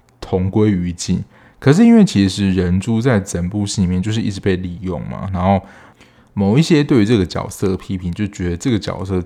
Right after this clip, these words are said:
智商好像不是很在线，可是他在最后，就是他跟袁导在对决的时候，利用手榴弹吧，就把那个类似一个缸盖炸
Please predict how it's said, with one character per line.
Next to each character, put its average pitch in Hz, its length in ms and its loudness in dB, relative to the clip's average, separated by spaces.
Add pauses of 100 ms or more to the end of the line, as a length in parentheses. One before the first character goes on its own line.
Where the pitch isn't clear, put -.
智 107 320 -4
商 90 320 -4
好 87 160 -8
像 90 280 -2
不 95 140 -8
是 - 160 -4
很 90 140 -4
在 90 220 -6
线， 90 280 -6 (360)
可 120 240 2
是 202 160 2
他 170 260 0
在 143 80 -2
最 110 300 -2
后， 101 320 0
就 117 100 -6
是 113 80 0
他 104 140 -8
跟 104 260 -2 (440)
袁 95 260 -2
导 87 180 2
在 104 240 2
对 101 340 4
决 90 280 -6
的 90 40 -4
时 90 220 -6
候， 95 300 -2 (540)
利 208 180 2
用 175 200 2
手 95 280 -2
榴 85 180 -4
弹 113 180 2
吧， 87 140 0
就 92 100 -6
把 87 200 -2
那 98 100 0
个 92 300 -4 (120)
类 123 160 2
似 117 220 -2
一 101 60 -2
个 95 180 -4
缸 104 340 0
盖 104 220 -2 (100)
炸 90 320 -4